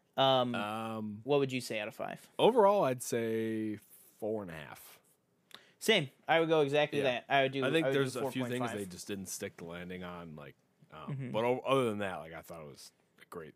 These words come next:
Speaker 2: a great series. And Marvel is def-, I think, far and away two for two on the series T V for far,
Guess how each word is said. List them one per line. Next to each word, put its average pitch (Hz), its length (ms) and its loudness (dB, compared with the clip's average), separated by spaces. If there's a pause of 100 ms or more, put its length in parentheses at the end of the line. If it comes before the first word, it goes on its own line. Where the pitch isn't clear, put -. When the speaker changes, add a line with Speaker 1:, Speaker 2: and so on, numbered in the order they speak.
(160)
Speaker 2:
a 90 80 -14
great 90 540 -12
series. 73 500 -16
And 85 200 -18 (520)
Marvel 127 360 8
is 90 120 -2
def-, 110 280 0
I 104 140 0
think, 95 240 -6 (380)
far 117 180 6
and 104 80 6
away 92 200 0
two 110 200 -2
for 85 140 -10
two 85 280 -6
on 82 120 -8
the 76 60 -14
series 76 480 -12 (140)
T 95 160 -8
V 76 200 -12
for - 180 -20
far, - 240 -20